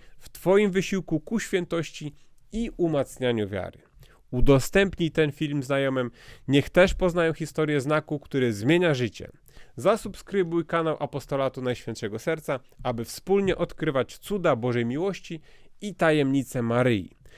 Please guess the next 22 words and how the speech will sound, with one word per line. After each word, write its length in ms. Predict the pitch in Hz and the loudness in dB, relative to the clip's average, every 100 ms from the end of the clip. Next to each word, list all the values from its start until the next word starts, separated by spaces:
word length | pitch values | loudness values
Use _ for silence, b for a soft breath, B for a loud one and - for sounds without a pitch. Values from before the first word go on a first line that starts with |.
| b b 110 | b b 2
Możesz 380 | 127 143 202 | 2 4 2
także 440 | - 180 156 135 143 | 2 -2 0 -2 -2
realnie 720 | 123 139 170 202 214 208 202 160 | 0 2 4 4 2 2 0 0
zmienić 520 | 117 135 175 180 151 | 0 4 4 4 0
swoje 320 | - 151 143 | 0 4 4
życie 260 | 135 143 135 | 4 0 -2
duchowe 460 | 120 - 160 165 170 b b b | -2 -2 0 2 0 b b b
i 80 | 131 | -4
wzrastać 680 | 113 110 131 165 - 165 - | 0 4 4 4 0 -4 -6
w 80 | |
świętości, 840 | - - 127 117 160 175 - 185 170 - - | -12 -2 -2 2 2 2 -4 -6 -6 -12 -12
dołączając 1040 | 98 160 190 185 156 151 143 143 131 101 | 2 4 6 4 2 4 4 4 0 -4
do 300 | 98 98 104 | -6 -6 0
rodziny 400 | 160 175 208 196 | 0 0 0 0
Najświętszego 580 | 175 156 156 139 127 120 | 0 -2 -4 -4 -4 -4
Serca, 340 | - 95 - - - _ - | -4 -8 -10 -20 -20 _ -4
programu 560 | 147 156 190 208 190 | -2 2 2 2 2
miesięcznych 560 | 156 156 170 156 - 131 | 0 0 -2 -6 -6 0
darczyńców. 760 | 131 131 - 95 - - - - B B B | 0 0 -4 -8 -8 -20 -20 -20 B B B
Dzięki 300 | 127 220 220 | -2 0 -2
Twojemu 340 | - 220 220 208 | 0 2 2 0
wsparciu 600 | - 202 202 - 214 | -4 -2 -2 -2 -6